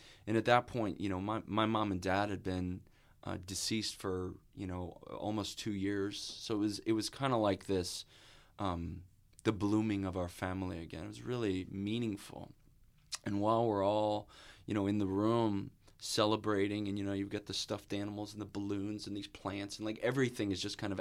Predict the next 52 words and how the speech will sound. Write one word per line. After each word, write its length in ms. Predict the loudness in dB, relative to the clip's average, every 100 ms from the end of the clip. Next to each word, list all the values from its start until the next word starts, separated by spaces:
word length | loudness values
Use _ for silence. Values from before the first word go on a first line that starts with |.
| -2
echoing 500 | -4 -2 -2 -2 -4
new 120 | -4
life. 480 | -4 -4 -6 -10 -20 -20 -20 -20 -20 -20 -4
You 120 | 2
know, 80 | 2
the 80 | 2
doctor 420 | 2 0 0 -8
comes 360 | -8 -6 -6 -8
in 80 | -10
and 280 | -10 -10
he 80 | -12
tells 360 | -8 -4 -4 -6
us, 160 | -10
you 60 | -8
know, 60 | -6
"There's 180 | -6
an 60 | -4
abnormality 800 | -4 -4 -6 -4 -4 -4 -6 -8
with 240 | -10 -10
your 100 | -12
son." 540 | -8 -8 -8 -12 -14 -18 -20 -20 -20 -20 -20 -20 -20 -20 -20 -10 0
And 140 | 2
it 100 | 4
was, 200 | 2 -2 0
it 80 | 2
was 160 | 2
just 200 | 0 0
like, 240 | 2 2 -2 _ -20 -20 _ _ -20 _ _ 2
it, 140 | 4
it 180 | 2 2
was 140 | 2
just 240 | 2 0 0
like 140 | 0
that. 300 | -2 -4 -8
It 40 | -10
was 120 | -6
like, 120 | -2
I 40 |
mean, 160 | 4 4
in 80 | 4
the, 180 | 0 -2
in 60 |
the 80 | -2
blink 320 | 0 0 0
of 120 | -2
an 120 | -4 -4
eye, 300 | -4 -4 -2
even 240 | 0 2
our 120 | 2
ability 640 | -2 -2 -2 0 0 0 0
to 60 |
celebrate 800 | -2 -4 -2 -4 -6 -8 -8